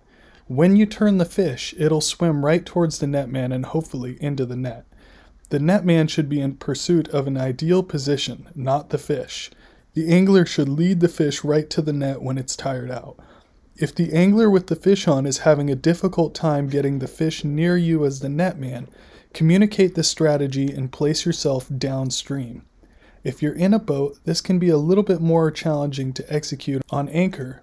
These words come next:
particularly if the angler is in the bow and the net man is in the rowing seat. You can make up the difference with a coordinated effort. As the angler, lean back and lift the fish into the net while the net man leans forward to stretch out with the net.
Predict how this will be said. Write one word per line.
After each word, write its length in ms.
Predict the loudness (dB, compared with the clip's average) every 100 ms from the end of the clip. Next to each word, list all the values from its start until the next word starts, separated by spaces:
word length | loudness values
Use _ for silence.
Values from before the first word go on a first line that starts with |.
| -4
particularly 840 | -2 0 2 4 4 6 4 2
if 160 | 0 -2
the 220 | -8 -4
angler 420 | 0 2 2 2
is 140 | 0 -2
in 120 | -2
the 60 |
bow 380 | 0 0 0 -2
and 180 | -4 -4
the 60 | -2
net 240 | -2 -2
man 260 | -2 -2 -4
is 160 | -4
in 120 | -4
the 80 | -4
rowing 400 | -2 -4 -4 -6
seat. 320 | -10 -12 -20 _ _ _ -20 _
You 160 | -2 2
can 180 | 4 4
make 220 | 2 2
up 140 | 0
the 80 | 0
difference 520 | 2 2 2 -2 -2
with 140 | -4 -6
a 40 |
coordinated 760 | -4 -2 -2 0 -2 0 -2 -2
effort. 400 | -4 -6 -16 -18 _ -20 -20 -8
As 220 | 2 2 4
the 120 | 2
angler, 420 | 2 2 4 2
lean 320 | 2 4 6
back 360 | 6 4 2 -2
and 180 | -2 0
lift 260 | -2 -2
the 60 | -10
fish 380 | -2 -2 -2 -2
into 280 | -2 -2
the 120 | -2 -2
net 340 | 0 -4 -6
while 180 | -6 -6
the 120 | -4
net 280 | -2 -4 -2
man 300 | -4 -2 -2
leans 300 | -2 -2 -4
forward 300 | -4 -4 -4
to 100 | -6
stretch 360 | -4 -6 -4 -6
out 200 | -6 -10
with 140 | -14
the 120 | -12
net. 260 | -14 -16